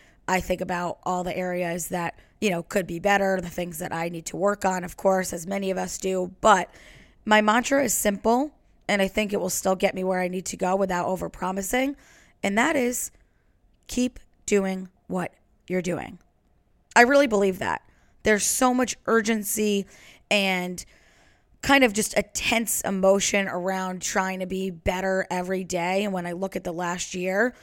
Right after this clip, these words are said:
I felt like I did gradually, you know, get better at certain things, accomplish things,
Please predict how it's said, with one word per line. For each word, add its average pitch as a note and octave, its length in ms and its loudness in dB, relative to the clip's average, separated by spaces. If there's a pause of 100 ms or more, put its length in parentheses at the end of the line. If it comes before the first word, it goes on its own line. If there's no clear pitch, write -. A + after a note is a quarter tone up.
(340)
I B3 120 8
felt B3+ 220 2
like A3 240 4
I F#3+ 120 4
did A3 300 4
gradually, F#3 760 0 (420)
you A3 100 0
know, F3 260 -2
get - 260 2
better F#3+ 260 0
at F3+ 180 -4
certain F#3+ 340 -2
things, F3+ 560 -6
accomplish F#3 640 -6
things, F3+ 560 -6